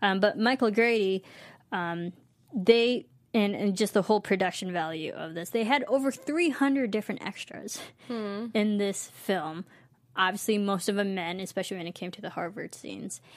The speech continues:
Speaker 1: And they, they dressed them up in the,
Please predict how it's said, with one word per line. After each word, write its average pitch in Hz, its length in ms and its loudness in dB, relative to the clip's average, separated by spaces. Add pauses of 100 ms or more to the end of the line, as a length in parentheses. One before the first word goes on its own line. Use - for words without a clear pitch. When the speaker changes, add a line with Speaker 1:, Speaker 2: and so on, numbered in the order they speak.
(240)
Speaker 1:
And 175 460 -4
they, 202 340 4
they 196 220 2
dressed 233 500 2
them 208 220 4
up 196 320 0
in 190 380 -4
the, 185 200 -2